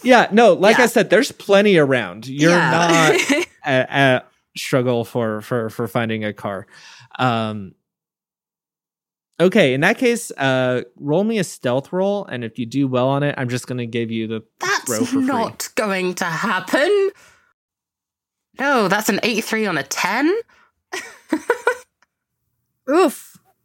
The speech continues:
Speaker 2: It wasn't a crit fail.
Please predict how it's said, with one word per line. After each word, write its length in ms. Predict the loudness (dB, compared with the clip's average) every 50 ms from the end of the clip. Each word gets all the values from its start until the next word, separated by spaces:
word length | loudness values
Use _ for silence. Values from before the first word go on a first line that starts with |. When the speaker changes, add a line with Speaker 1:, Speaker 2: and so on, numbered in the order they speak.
| _ _ _ _ _ _ _ _ _ _ _ _ _ _ _ _ _ _ _ _ -6
Speaker 2:
It 100 | -4 -4
wasn't 200 | -4 -4 -4 -6
a 40 |
crit 240 | -4 -4 -4 -4 -4 -6 -6
fail. 440 | -4 -4 -2 -2 -2 -2 -4 -6